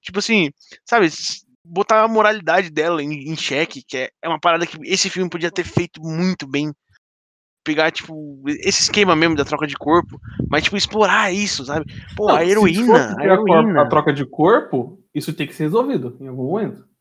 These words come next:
Speaker 2: Se vai ter a troca de corpo, tem que
Speaker 1: Sim,
Speaker 2: resolver.
Speaker 1: mas, tipo assim, vai, v-, v-, vamos, vamos t-, mudar um pouco, então, do que eu falei. Vamos voltar com a, com o bagulho da pedra mágica. Só que aí a gente vai ter que ter uma, vai,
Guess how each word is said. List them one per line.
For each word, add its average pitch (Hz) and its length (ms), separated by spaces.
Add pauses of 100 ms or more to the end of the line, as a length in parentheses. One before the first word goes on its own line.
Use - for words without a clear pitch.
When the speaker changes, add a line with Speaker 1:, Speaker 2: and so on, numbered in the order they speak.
Speaker 2:
Se 131 100
vai 123 140
ter 127 100
a 123 40
troca 135 240
de 135 80
corpo, 135 160
tem 160 80
que 403 80
Speaker 1:
Sim, 185 60
Speaker 2:
resolver. 202 280
Speaker 1:
mas, 147 80
tipo - 120
assim, 247 180
vai, 233 200
v-, 151 60
v-, 170 560
vamos, 247 340
vamos 277 400
t-, - 100
mudar 208 260
um 208 80
pouco, 170 280
então, 160 200
do 151 80
que - 60
eu 151 40
falei. 131 440
Vamos 240 220
voltar 254 360
com 220 120
a, 208 60
com 160 300
o - 20
bagulho 170 200
da 170 100
pedra 165 280
mágica. 131 400 (800)
Só - 160
que 147 120
aí 143 140
a 143 100
gente 151 120
vai 170 80
ter 175 140
que - 80
ter 175 120
uma, 185 180 (160)
vai, 170 120